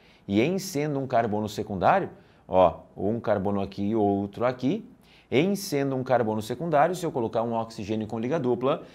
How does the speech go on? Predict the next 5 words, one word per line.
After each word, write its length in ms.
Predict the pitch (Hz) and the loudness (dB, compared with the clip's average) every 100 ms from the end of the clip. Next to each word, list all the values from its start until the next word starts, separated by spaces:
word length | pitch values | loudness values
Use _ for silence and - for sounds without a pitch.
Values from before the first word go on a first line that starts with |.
| - - | -20 -4
isso 240 | 123 127 127 | -2 0 0
vai 160 | 117 | 2
dar 220 | 107 117 | 4 4
uma 380 | 104 127 202 214 - _ | 4 2 0 -2 -14 _
cetona. 1080 | - - - - 170 202 - - 190 156 - | -18 -14 -12 -10 -6 -6 -6 -8 -8 -8 -12